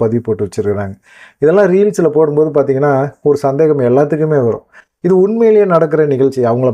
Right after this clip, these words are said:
பாதிக்கிற ஒரு நிகழ்ச்சி, பாதிக்கிற ஒரு விஷயத்தை தான் ரீல்ஸா போட தோணும். அந்த எவ்வளவோ பாட்டு வரும், நமக்கு ஒரு கோயின்சிடென்ட்டாக இருக்கிற அந்த சூழ்நிலைக்கு தகுந்த மாதிரி இருக்கிற ஒரு பாட்டை தான் எடுத்து நம்ம வந்து ரீல்ஸா போடுவோம் அப்படிங்கிற ஒரு மனநிலை அப்போ தான் வரும். அப்படி தான் போட்டிருக்காங்களோ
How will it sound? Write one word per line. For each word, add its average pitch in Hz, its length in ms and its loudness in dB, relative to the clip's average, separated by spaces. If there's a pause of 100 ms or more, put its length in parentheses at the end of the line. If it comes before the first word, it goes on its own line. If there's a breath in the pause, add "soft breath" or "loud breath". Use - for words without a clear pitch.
பாதிக்கிற 156 400 2
ஒரு 120 100 -4
நிகழ்ச்சி, 113 360 -4
பாதிக்கிற 135 480 0
ஒரு 110 120 -4
விஷயத்தை 110 360 -4
தான் 127 180 0
ரீல்ஸா 127 280 0 (100)
போட 127 260 0
தோணும். 123 260 -2 (360)
அந்த 95 140 -8 (100)
எவ்வளவோ 143 300 4 (160)
பாட்டு 165 260 0
வரும், 131 280 -2 (380 loud breath)
நமக்கு 190 320 0
ஒரு 170 220 4 (380)
கோயின்சிடென்ட்டாக 156 720 2
இருக்கிற 143 280 0 (220)
அந்த 135 280 0
சூழ்நிலைக்கு 160 480 0
தகுந்த 139 240 2
மாதிரி 139 200 0 (100)
இருக்கிற 123 220 -2 (100)
ஒரு 127 140 0
பாட்டை 127 300 -2
தான் 135 200 -2
எடுத்து 120 220 -2 (500 loud breath)
நம்ம 170 220 2
வந்து 156 220 2
ரீல்ஸா 165 320 0 (160)
போடுவோம் 151 440 0 (240 loud breath)
அப்படிங்கிற 127 500 0
ஒரு 117 140 -2
மனநிலை 139 380 0 (120)
அப்போ 127 220 -2
தான் 135 160 -2
வரும். 131 220 -2 (480 loud breath)
அப்படி 208 220 0
தான் 185 240 0
போட்டிருக்காங்களோ 139 540 0